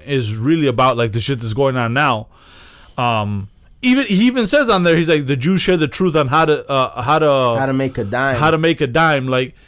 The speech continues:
Speaker 1: he bigs the Jewish community, like, "You know, you, y'all, y'all know how it is, and you guys know how to maneuver." Yeah, like, that song,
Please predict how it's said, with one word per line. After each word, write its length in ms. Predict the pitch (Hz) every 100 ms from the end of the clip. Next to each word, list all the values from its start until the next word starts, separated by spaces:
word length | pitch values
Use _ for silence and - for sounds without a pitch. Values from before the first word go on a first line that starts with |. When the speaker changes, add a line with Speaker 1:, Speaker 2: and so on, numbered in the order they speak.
| _ - _ _
Speaker 1:
he 200 | - 240
bigs 520 | 165 294 196 135 - - - - _ -
the 160 | 170 175
Jewish 320 | 196 320 -
community, 280 | 190 185 170
like, 140 | 151
"You 160 | 151 196
know, 280 | 214 214
you, 160 | 165 143
y'all, 220 | 151 180 160
y'all 280 | 147 196
know 160 | 196 196
how 300 | 165 160 139
it 80 | 135
is, 260 | 180 151
and 260 | 143 131 127
you 260 | 127 135 147
guys 220 | 170 147
know 120 | 151
how 80 | 143
to 80 | 127
maneuver." 580 | 117 143 175 123 101 - _ - - - - - _ _ - _ - _ _ _ _ -
Yeah, 300 | 135 208 127 - -
like, 240 | 110 110
that 240 | 123 160
song, 440 | - 165 139 123